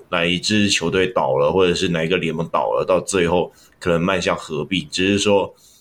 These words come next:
合并的形式就不会像是大家想的那么一样，就像和平的那，大家好好谈的样子，只是说可能就是，就是混乱完一番以后才会出现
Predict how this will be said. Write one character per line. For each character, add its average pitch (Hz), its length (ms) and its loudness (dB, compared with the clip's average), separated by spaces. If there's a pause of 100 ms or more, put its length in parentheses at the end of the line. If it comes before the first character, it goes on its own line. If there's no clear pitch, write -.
合 101 240 2
并 107 200 2
的 85 80 2
形 78 240 -2
式 85 280 0
就 90 120 0
不 78 220 -8
会 90 140 2
像 85 340 0
是 82 140 -6
大 87 180 0
家 85 160 0
想 76 260 -2
的 80 100 -4
那 87 120 0
么 85 80 2
一 82 140 0
样， 85 200 0
就 90 140 -2
像 82 260 0 (240)
和 92 300 0
平 92 260 -2
的 87 200 2
那， 90 360 0 (480)
大 92 140 0
家 90 140 0
好 80 140 -2
好 78 160 0
谈 76 240 -4
的 78 80 -2 (140)
样 80 220 -2
子， - 120 -16
只 90 240 -4
是 95 80 0
说 90 280 0 (400)
可 82 80 -4
能 82 200 -2
就 85 200 -2
是， 76 520 -2 (120)
就 90 140 -2
是 - 20 -2
混 107 220 0
乱 95 260 2
完 69 240 -4
一 87 140 -2
番 78 420 -6 (140)
以 80 160 -4
后 73 300 -2 (260)
才 80 220 -2
会 82 160 0
出 87 200 -2
现 80 380 -2